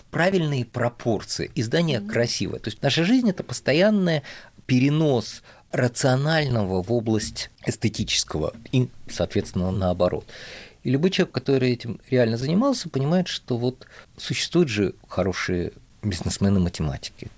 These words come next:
Speaker 1: и это никого не удивляет. Хотя существуют хорошие математики, плохие бизнесмены. Очень.
Speaker 2: Березовский.
Speaker 1: Березовский был математиком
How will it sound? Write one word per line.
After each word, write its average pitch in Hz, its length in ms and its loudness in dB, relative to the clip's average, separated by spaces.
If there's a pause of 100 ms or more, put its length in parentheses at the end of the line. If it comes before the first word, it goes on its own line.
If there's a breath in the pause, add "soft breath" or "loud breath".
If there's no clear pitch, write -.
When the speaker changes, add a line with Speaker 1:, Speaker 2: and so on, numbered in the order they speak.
(180)
Speaker 1:
и 95 80 0
это 101 180 0
никого 90 240 0
не 92 100 2
удивляет. 90 480 -2 (360 loud breath)
Хотя 147 220 -2
существуют 131 440 -2
хорошие 127 320 -2
математики, 117 440 -2
плохие - 340 -2
бизнесмены. - 520 -8
Очень. 196 280 2
Speaker 2:
Березовский. 180 440 -6
Speaker 1:
Березовский 110 440 0
был 95 320 -2
математиком 101 760 0